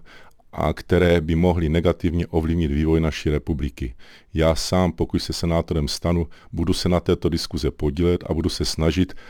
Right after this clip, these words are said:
aby takové názory neměly prostor k uplatnění, protože hrozí, že bychom se mohli vrátit třeba do minulé doby, což jistě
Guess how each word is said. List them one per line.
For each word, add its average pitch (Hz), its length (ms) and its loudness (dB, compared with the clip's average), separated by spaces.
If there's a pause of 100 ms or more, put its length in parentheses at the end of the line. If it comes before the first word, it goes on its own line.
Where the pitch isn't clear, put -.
(140)
aby 85 200 0
takové 85 460 2
názory 82 600 4 (300)
neměly 87 420 4
prostor 82 540 0
k - 80 -16
uplatnění, 90 680 2
protože 78 520 -2
hrozí, 76 360 0
že 80 80 -6
bychom 76 260 -6
se - 140 -8
mohli 80 220 0
vrátit 78 380 0
třeba 76 300 -6
do 78 100 -2
minulé 82 360 2
doby, 78 300 -2 (300)
což - 220 -4
jistě 82 340 -2